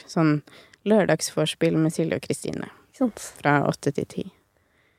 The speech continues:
Speaker 2: Og det, hvor, når starta du å D J? Det gjorde du mens du var journalist?
Speaker 1: Ehm,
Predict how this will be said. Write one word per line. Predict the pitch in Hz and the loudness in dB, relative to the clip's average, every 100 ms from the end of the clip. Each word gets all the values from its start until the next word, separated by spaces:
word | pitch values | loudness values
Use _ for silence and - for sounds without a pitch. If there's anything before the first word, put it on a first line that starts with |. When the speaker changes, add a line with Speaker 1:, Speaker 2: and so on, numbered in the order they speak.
| _ | _
Speaker 2:
Og | 247 | 6
det, | 269 262 240 | 8 8 6
hvor, | 233 262 254 | 6 6 8
når | 254 262 269 269 262 | 8 8 8 8 8
starta | 262 254 226 196 | 6 4 6 6
du | 196 | 6
å | 208 196 196 214 - 190 | 4 2 -4 -8 -8 0
D | 190 | 2
J? | 185 196 247 | 6 6 8
Det | 247 | 8
gjorde | 240 | 6
du | 196 | 6
mens | 190 190 - | 4 4 2
du | |
var | 190 | 2
journalist? | 190 190 240 - - - _ _ - - - - _ _ _ _ _ _ 240 | 4 2 2 -2 -10 -20 _ _ -20 -20 -20 -20 _ _ _ _ _ _ 6
Speaker 1:
Ehm, | 240 240 240 240 240 240 240 | 8 10 8 8 8 8 6